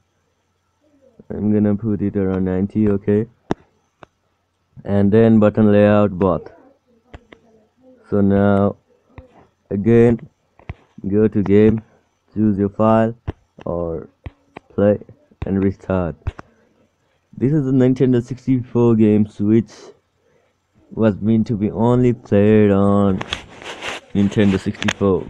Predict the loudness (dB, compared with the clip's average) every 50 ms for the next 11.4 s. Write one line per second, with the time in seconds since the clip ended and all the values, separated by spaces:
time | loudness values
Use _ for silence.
0 | -10 -4 -2 0 -2 -2 -4 -10 -20 -20 -20 -20 _ -20 -20 _ -20 -20 _ _
1 | _ _ _ _ _ _ _ _ _ _ _ _ _ _ _ -20 -14 -8 -4 0
2 | 0 0 0 0 0 2 4 4 4 2 0 -4 0 2 4 4 6 6 4 4
3 | 4 4 2 2 -2 -8 -10 -10 -10 -12 _ _ _ _ _ _ _ _ -20 -20
4 | -20 _ _ _ _ _ -4 -2 -2 -2 0 -2 -2 -2 -4 -10 -16 -10 -10 -10
5 | -4 0 2 4 4 4 2 0 -4 -14 -20 -20 _ _ _ _ _ _ _ _
6 | _ _ _ _ _ -2 0 0 2 2 0 0 0 -2 0 0 0 0 0 0
7 | -2 -4 -4 -2 0 0 0 0 -2 -4 -4 -6 -6 -8 -10 -10 -14 -14 -6 -2
8 | 0 2 2 4 4 2 2 2 4 4 6 6 4 4 0 -2 _ _ _ _
9 | _ _ _ _ -6 -2 0 0 0 0 -2 0 2 2 4 6 6 6 6 6
10 | 4 4 4 2 2 2 2 4 4 4 4 4 4 4 4 4 4 2 0 0
11 | 2 4 4 4 4 2 0